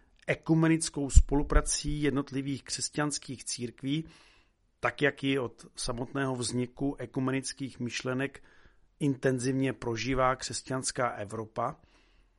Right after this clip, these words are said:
a tím, co má v současnosti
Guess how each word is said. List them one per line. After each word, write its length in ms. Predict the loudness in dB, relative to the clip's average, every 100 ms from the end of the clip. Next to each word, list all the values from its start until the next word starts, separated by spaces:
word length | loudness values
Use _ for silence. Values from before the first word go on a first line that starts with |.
| _ _ -20 -2
a 80 | 0
tím, 320 | 2 4 4
co 160 | 2 0
má 300 | 2 4 4
v 60 |
současnosti 1000 | 2 -2 0 0 0 0 -2 2 2 2